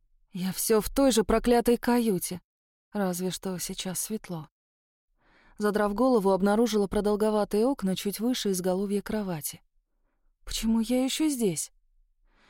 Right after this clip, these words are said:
И сжала кулаки, что было сил. Однако через пару минут ощутила нечто странное. Пространство слегка покачивалось. «Какого хрена?»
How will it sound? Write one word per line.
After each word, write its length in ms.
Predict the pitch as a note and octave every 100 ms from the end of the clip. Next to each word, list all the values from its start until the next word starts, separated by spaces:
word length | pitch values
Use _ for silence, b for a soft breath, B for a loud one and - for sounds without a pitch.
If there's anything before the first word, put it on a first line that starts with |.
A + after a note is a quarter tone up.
| b b b
И 120 | G3+
сжала 440 | F3+ - G3+ F#3 F3
кулаки, 460 | - G3 G3 - B3
что 260 | - F#3
было 360 | F3 G3 G3 F3+
сил. 420 | - - D#3 D3+ _ _ _ _ _ _
Однако 380 | - E3+ F3+ F3+
через 280 | - G3 F#3+
пару 240 | - F#3+
минут 300 | F#3+ G#3+ C#4+
ощутила 460 | G#3+ - - B3 A3+
нечто 360 | G#3 - -
странное. 640 | A#3+ - C4 G3 D3+ D3 D#3 _ _ _ b b b b b
Пространство 760 | - E3 - - G#3+ A#3 - E3
слегка 380 | - F3+ - F#3+
покачивалось. 880 | - B3 C#4+ A#3+ - C#3+ C#3+ - - _ _ _ _ _ _
«Какого 640 | - G#3 - - G3+ F#3+ A3
хрена?» 600 | - D4+ C#4+ F3+ D#3+